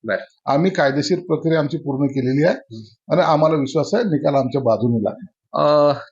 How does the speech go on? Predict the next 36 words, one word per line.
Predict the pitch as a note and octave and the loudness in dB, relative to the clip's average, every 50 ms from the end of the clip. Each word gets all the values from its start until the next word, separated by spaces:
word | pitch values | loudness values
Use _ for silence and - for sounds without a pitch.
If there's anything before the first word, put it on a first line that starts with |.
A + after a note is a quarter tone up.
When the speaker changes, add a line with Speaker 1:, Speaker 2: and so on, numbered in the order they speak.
| _ - | _ -4
Speaker 1:
तुमच्या | E3 E3+ E3 G3+ G3 G3 | -2 -2 -2 -2 -2 -2
खूप | - E3+ - - C3 | 0 -2 0 0 0
भेटी | C3+ C3+ C3+ D#3 D#3 | 0 0 0 0 0
वाढलेल्या | C#3+ C3 A#2 A2 A#2 A#2+ B2 A#2+ A#2+ A#2 A2+ | 2 2 0 0 0 0 0 0 2 2 2
आहेत | G2+ F#2+ G#2+ G#2+ | 0 0 -2 -6
गेल्या | G#2+ G#2+ A2 A2 G#2+ | -6 -4 -2 -2 -2
काही | G#2 G#2+ G2+ G2 | 0 -2 -2 -2
दिवसापासून. | G2+ G#2 G2+ - G2 G2 G#2 | -2 -4 -4 -4 -6 -6 -4
तुमच्या | G#2 A#2+ A2+ A#2 D3 | -4 -2 -2 0 0
म्हणजे | D#3+ E3 E3+ | 0 2 2
तुमच्या | E3 D3+ C#3+ D#3+ D3 | 2 2 2 0 -2
पक्षाच्या | D3+ C3+ C3+ - - B2+ B2+ - D3+ D#3 | -2 -4 -4 -2 -2 -2 0 0 0 0
राज | D#3+ - A#2+ A#2+ B2+ C#3+ D#3+ D#3 | 0 0 0 0 0 0 0 -2
ठाकरे | - - C#3 B2+ - B2+ A#2 A2 | -4 -6 -6 -6 -4 -2 -4 -4
सोबतच्या | - - G2+ G2 G2 F#2+ - - G#2 G2+ | -4 -4 -6 -6 -6 -6 -6 -4 -4 -4
बैठका | G2 G#2 G2 F2 - G2+ - G2 F#2+ | -2 -4 -6 -4 -6 -6 -4 -2 -2
वाढल्या. | F#2 F2+ E2+ F2 G2 A2+ - - - - - - - _ _ - | -2 -2 -2 -2 -4 -4 -4 -6 -10 -14 -16 -18 -20 _ _ -2
काय | D#3 F3 G3+ G3 | 0 0 2 2
नेमकं | F#3 E3 D#3 D3+ D#3 D#3+ | 4 4 4 2 2 0
कारण | D3+ D3+ C3 B2 A#2 A#2 A#2+ | 0 2 2 2 2 2 2
आहे? | B2+ D3 D3 - - B2 B2 | 0 -2 -2 -6 -8 -2 0
याला | C3+ C#3 D3+ D#3+ | 0 2 2 2
देखील | D#3 D#3+ D3+ - D#3+ D3 | 0 0 -2 -2 -2 0
दहा | C#3+ C3 C3+ | 0 0 0
तारखेच्या | C3+ C#3 C#3 C3+ - C#3+ C3+ C#3 C#3 | 0 -2 -2 -2 -2 -4 -2 0 0
निकालाची | C3+ B2+ B2 - C3 C3 C3 C3 C3 C#3+ C#3+ | 0 0 0 0 0 2 2 0 0 -2 -2
पार्श्वभूमी | D3 B2+ A#2 A#2+ A#2 - D3+ D3+ E3 E3+ E3+ E3 | 0 2 0 0 0 0 0 2 4 4 4 4
अशी | D3+ C#3 - E3+ | 4 2 0 0
चर्चा | E3+ D#3+ C#3+ A2+ G2+ - A2+ | -2 0 0 -2 0 -2 -2
होते. | F#2 F#2 F2 - - - - | -4 -4 -6 -12 -16 -6 -2
Speaker 2:
पॉलिटिकली | C#3+ C#3 D3 E3 D#3+ G3 G#3 F#3+ G#3+ A3 A3 A3 | 0 2 2 2 2 0 0 0 0 2 2 0
हा | F#3+ - E3+ F3+ | 0 2 0 0
भीती | F3+ D#3+ D#3 C3+ - G3+ G3 | 0 0 -2 -4 -2 -4 -4
त्यांची | G3 F#3+ E3+ D#3+ D3 F#3 D3 | -2 -2 -2 -2 -2 -2 0
भेटच | A#2 B2+ C3+ - G#3 F3 F#3 | 0 0 2 2 2 2 2
नव्हती. | F3+ C#3 G#2+ G2 - - - - - | 2 0 0 -2 -4 -8 -10 -10 -10